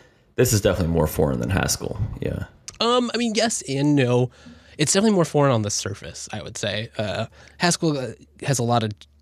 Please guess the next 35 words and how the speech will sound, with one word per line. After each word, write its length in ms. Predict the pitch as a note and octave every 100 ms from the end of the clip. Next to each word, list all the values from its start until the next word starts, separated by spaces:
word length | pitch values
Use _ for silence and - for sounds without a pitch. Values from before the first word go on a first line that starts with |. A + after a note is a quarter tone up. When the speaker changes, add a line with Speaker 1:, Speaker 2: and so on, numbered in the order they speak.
| - - _
Speaker 2:
deepness 440 | - A#2 - C#3 -
to 160 | -
it 140 | C#3+ A#2+
because 240 | G#2+ G#2+
it 100 | G2+
is, 140 | G2+ G#2+
like, 100 | G2
just 220 | - G#2+
a 40 |
rich 320 | G#2 A2+ -
playground 540 | - A2 A2 A#2 A2 A2+
for 100 | G#2
implementing 640 | A2 A#2 A2+ A2 G#2+ G#2+ - _ _ -
all 140 | A#2+
sorts 220 | - A#2
of 80 | A#2
ideas 400 | A2+ A2+ A2 A2+
from 160 | A#2+ A2+
type 240 | A#2+ B2
theory, 280 | G#3+ C4+ D#4
which 200 | G3+ B2+
is 100 | A#2
cool, 220 | - A#3 E3+
which 160 | E3
is 100 | E3+
neat. 240 | E3 A#3 -
Like, 140 | B2
they 80 | C3
do 160 | E3
a 20 | C#3
lot 240 | C3+ D3
of 100 | A#2 -
cool 280 | - D3+ C3+
stuff. 460 | - D3 G#2+ - - _ - _ _ _
Um, 440 | - A2 G2+ G#2+